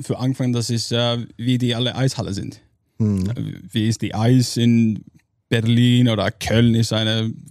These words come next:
Speaker 1: Katastrophe, die Eisqualität ist nicht so gut oder wie die Bande läuft, wie schnell sind die Ecke, sind die Bandes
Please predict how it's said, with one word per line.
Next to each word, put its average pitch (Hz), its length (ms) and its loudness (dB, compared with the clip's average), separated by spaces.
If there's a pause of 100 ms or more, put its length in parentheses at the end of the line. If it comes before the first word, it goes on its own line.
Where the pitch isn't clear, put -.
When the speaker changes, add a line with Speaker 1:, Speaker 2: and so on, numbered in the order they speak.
Speaker 1:
Katastrophe, 113 640 -2
die 107 400 -2
Eisqualität 113 800 -2
ist 107 100 -2
nicht 113 200 -2
so 110 220 0
gut 127 320 -2
oder 98 280 0 (380)
wie 117 160 4
die 113 100 2
Bande 120 360 4
läuft, 120 340 6
wie 104 100 0
schnell 117 420 2
sind 117 280 0
die 73 80 -4
Ecke, 127 320 2
sind 123 160 4
die 123 80 2
Bandes 131 540 0